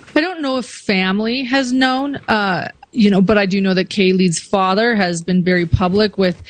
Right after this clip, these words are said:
his, uh, you know, he's not happy that police, uh, with their transparency. And I know that he's talked about hiring or has hired a personal investigator. But I do think also, I wanna say that I do think it was intentional to release that,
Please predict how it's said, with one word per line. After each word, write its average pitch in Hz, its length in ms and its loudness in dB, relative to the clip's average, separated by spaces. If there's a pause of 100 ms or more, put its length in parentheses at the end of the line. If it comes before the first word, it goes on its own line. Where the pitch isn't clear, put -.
(240)
his, 180 340 2
uh, 170 440 0 (280)
you 190 120 4
know, 185 100 4
he's 180 160 2
not 185 160 2
happy 190 580 -4 (300)
that 180 560 -4 (180)
police, 185 680 0
uh, 202 180 0
with 185 160 2
their 196 140 0
transparency. 202 1000 0
And 196 180 0
I 190 60 0
know 185 120 0
that 175 160 -2
he's 170 320 -4
talked 170 300 -4
about 170 360 -2
hiring 190 420 -2
or 175 100 0
has 170 120 -2
hired 185 440 -4
a 185 60 -8
personal 190 460 0
investigator. 175 720 -2 (360)
But 240 120 0
I 240 40 2
do 285 180 -2
think 247 280 -4
also, 214 280 0
I 202 40 0
wanna 190 180 2
say 185 140 0
that 180 200 -2
I 190 120 -2
do 226 420 -2
think 202 240 0
it 208 60 2
was 202 120 0
intentional 190 760 0
to - 120 -6
release 185 600 0
that, - 440 -6